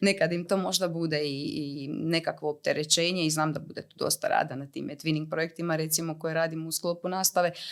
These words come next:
ali mislim da to ima velikih i dobrobiti i vide malo i sami gdje su, što su, uče nekakve praktične vještine, ali evo, to možemo malo kasnije još popričati.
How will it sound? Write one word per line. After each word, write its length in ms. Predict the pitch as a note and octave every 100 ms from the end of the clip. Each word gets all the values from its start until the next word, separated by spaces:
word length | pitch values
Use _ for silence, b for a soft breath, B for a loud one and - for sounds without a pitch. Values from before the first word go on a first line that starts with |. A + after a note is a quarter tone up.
| B
ali 200 | - E3+
mislim 300 | E3 D#3 D3
da 80 | C#3+
to 140 | C#3+ D3+
ima 140 | C#3+
velikih 480 | C#3 C#3 - C3+ D3
i 40 |
dobrobiti 600 | C#3+ D#3+ D3 C3+ C#3 C#3
i 40 | C#3
vide 200 | C3+ C3+
malo 240 | - -
i 80 | -
sami 360 | - D3 D#3
gdje 180 | C#3+ C#3+
su, 140 | C#3+ -
što 220 | - D3+
su, 160 | D#3
uče 200 | C#3 -
nekakve 380 | C#3+ C3+ - C#3+ C#3+
praktične 500 | C#3 C#3 C3+ - C3+
vještine, 380 | C3+ - C#3+ C3+
ali 140 | B2+
evo, 160 | C3+ C3+
to 120 | C#3+
možemo 300 | C#3+ - -
malo 180 | B2+ -
kasnije 380 | - - - -
još 180 | - -
popričati. 600 | D3+ - C#3 D3 -